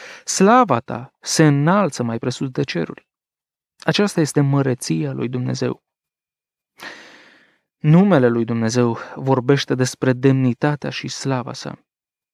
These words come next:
Iar Ezechiel a fost privilegiat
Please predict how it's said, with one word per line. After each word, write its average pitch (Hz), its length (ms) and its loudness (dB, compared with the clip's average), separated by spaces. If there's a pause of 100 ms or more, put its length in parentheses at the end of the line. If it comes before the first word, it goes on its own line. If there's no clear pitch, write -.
(600)
Iar 139 200 2
Ezechiel 190 640 -2 (120)
a 147 140 -2
fost 156 260 -2 (100)
privilegiat 147 880 0